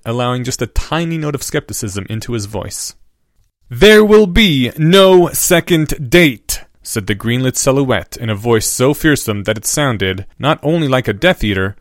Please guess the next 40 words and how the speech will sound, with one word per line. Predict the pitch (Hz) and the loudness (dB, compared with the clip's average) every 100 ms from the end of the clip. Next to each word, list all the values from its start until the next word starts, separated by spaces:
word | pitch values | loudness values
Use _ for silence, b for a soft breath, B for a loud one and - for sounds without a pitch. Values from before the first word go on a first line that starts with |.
| _ - | _ -8
but | 117 | -2
like | 123 - | -2 -2
Amicus | 127 147 151 156 - | 0 0 0 -2 -2
Caro | - 139 104 95 | 2 2 2 0
that | 107 117 | -2 0
one | 143 147 | -2 0
time | 135 107 101 | 0 0 -4
just | 110 - | -6 -8
before | 143 147 | -6 -4
Father | 135 135 127 | 0 2 2
told | 123 127 127 | -2 -6 -6
him | 143 | -6
to | |
stop | 135 - 139 101 98 | -6 0 0 0 -4
it, | - - | -8 -12
he | - | -6
wasn't | 117 123 117 95 | 0 0 0 -4
the | - | -6
Dark | 107 107 - | -4 -4 -4
Lord. | 117 90 - - _ _ _ _ _ - | -6 -6 -10 -18 _ _ _ _ _ -10
Of | - | -8
course, | - 190 139 113 | 2 2 2 -2
it | 135 | -4
was | 120 | -4
still | - 180 | 0 2
a | 123 | 2
young | 120 156 | 0 -2
boy's | 147 139 - 131 | 2 2 2 0
high, | 156 | 0
unbroken | 160 151 147 151 139 | 0 0 0 0 -2
voice, | 143 156 107 - - | 0 0 0 -4 -4
and | 123 | -4
when | 135 | -2
you | 139 | -2
combined | - 120 151 160 | -4 0 0 2
that | 165 135 - | 0 -2 -4
with | 117 | -6
the | 123 113 - | -6 -6 -2
actual | 151 - 156 143 | -2 -2 -2 -2
words, | 135 190 113 101 98 - | 2 4 4 2 -4 -10